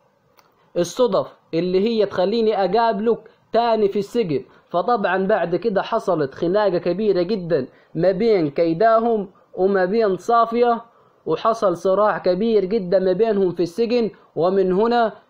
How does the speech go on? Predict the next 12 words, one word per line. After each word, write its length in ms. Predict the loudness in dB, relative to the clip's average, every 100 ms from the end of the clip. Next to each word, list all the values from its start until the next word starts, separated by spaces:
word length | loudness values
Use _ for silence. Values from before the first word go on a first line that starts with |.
| -4
تكون 460 | -2 0 0 2 0
نهاية 720 | -2 -2 0 0 0 -2 -2
الجزء 460 | -2 0 -2 -2
الثالث 920 | -4 -4 0 2 4 2 2 0 -4 -12 _ _ -2
من 260 | 0 0
كيد 340 | 0 0 0 -2
النساء، 600 | -2 0 0 0 0 -2 -14 -6
بطولة 460 | -4 0 0 0
الفنانة 520 | -2 -2 -2 0 0 0
الكبيرة 480 | 0 0 0 0
فيفي 340 | 0 -4 -2 0
عبده 420 | 0 0 0